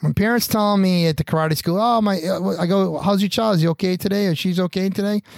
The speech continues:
"Oh, you know, we, she fell asleep in the car," or "He fell asleep in the car." I'm like, "Don't do that. It's not gonna help you." Well, you just gotta make sure you talk to them or put music on and make sure you keep them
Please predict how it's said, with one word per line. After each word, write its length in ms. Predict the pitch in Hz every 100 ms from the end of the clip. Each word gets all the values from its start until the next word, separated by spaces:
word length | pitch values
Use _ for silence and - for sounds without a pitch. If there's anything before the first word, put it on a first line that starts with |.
| - - - -
"Oh, 200 | 214 214
you 120 | 208
know, 260 | 214 214 214
we, 260 | 214 185
she 160 | - 202
fell 220 | - 226
asleep 220 | 196 220
in 60 | 180
the 80 | 175
car," 420 | 196 190 175 117 - - - _
or 100 | 160
"He 100 | 175
fell 220 | 202 208
asleep 180 | 180 190
in 60 | 165
the 60 |
car." 180 | 156 170
I'm 100 | 143
like, 240 | 151 139 - _ 156 135 131
"Don't 280 | 165 185 190
do 160 | 226
that. 200 | 214 165
It's 140 | 139 156
not 220 | 165 180
gonna 160 | 202
help 320 | 170 165 202 131
you." 180 | 85 - _ - _ - - -
Well, 320 | 165 180 - -
you 120 | 170
just 200 | 165 214
gotta 160 | 226 208
make 160 | 214 196
sure 160 | 226
you 80 | 214
talk 300 | - 220 247
to 80 | 233
them 140 | 233
or 60 | 226
put 180 | 254 214
music 380 | 254 254 247
on 200 | 190 160
and 80 | 143
make 120 | 196
sure 160 | 190 240
you 60 | 214
keep 160 | 247
them 180 | 220 226